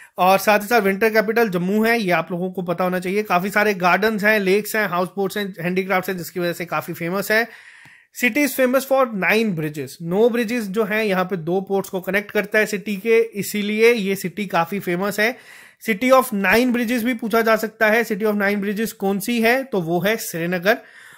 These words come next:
होकेसर वेटलैंड भी आपको यहाँ पे देखने को मिलेगा। रामसर साइट्स की अगर हम बात करें, टोटल कितनी है? फ़ोर्टी सेवन पहले थी, अब और ऐड हो चुकी हैं यहाँ पे।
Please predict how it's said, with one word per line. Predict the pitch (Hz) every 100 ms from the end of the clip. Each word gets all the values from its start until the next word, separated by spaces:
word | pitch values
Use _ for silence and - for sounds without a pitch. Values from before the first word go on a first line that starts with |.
| _
होकेसर | 175 214 226 254 240
वेटलैंड | 220 240 240 233
भी | 233
आपको | 233 220 220
यहाँ | 208 208
पे | 214
देखने | 196 214
को | 214
मिलेगा। | 208 214 233
रामसर | 196 196 196 214
साइट्स | 214 214 208
की | 233
अगर | 220
हम | 220
बात | 190 190 208
करें, | 214 220
टोटल | 220 214 214 269
कितनी | 220 226 220 247 240
है? | 262
फ़ोर्टी | - 185 - 220
सेवन | 220 220 220
पहले | 180 165 190
थी, | 196 233 - 180
अब | 196 - _
और | 175 214 233
ऐड | 202 208
हो | 196 196
चुकी | 190 202 202
हैं | 196
यहाँ | 170 165 160
पे। | 214